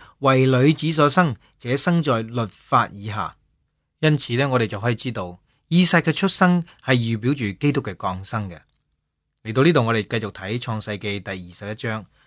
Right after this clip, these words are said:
我哋由第三節讀到第十節，聖經就咁話啦：「亞伯拉罕給撒拉所生的兒子起名叫以撒。」以撒生下來第八日，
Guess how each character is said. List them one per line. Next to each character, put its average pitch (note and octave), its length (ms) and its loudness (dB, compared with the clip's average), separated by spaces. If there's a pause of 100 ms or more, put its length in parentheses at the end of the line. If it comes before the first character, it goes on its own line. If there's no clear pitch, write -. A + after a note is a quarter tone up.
(100)
我 D3 100 0
哋 C#3 120 4
由 G2+ 120 0
第 G#2+ 200 -4
三 E3 420 0
節 G#2+ 240 -8
讀 G#2 80 -14
到 G2+ 220 -10
第 F2 180 -12
十 F2 140 -12
節， - 260 -18 (500)
聖 D3+ 160 0
經 F3 120 2
就 A#2 100 -2
咁 F#2 220 -10
話 F2+ 160 -8
啦： - 160 -12 (500)
「亞 D#3 80 6
伯 D#3+ 140 6
拉 E3+ 200 6
罕 A2+ 300 -2
給 - 80 -8 (160)
撒 B2 220 0
拉 D3 200 2
所 A#2 220 -2
生 C#3+ 180 -2
的 C#3+ 80 -4
兒 F2+ 220 -10
子 G2+ 240 -10
起 G#2 220 -8
名 F2 320 -6
叫 G2+ 260 -8
以 F#2 160 -14
撒。」 G2 260 -6 (420)
以 F3 120 4
撒 F3 160 6
生 G#3+ 300 4
下 C3+ 120 4
來 F#2 200 -2
第 G#2 160 -4
八 A2+ 200 0
日， G2+ 220 -8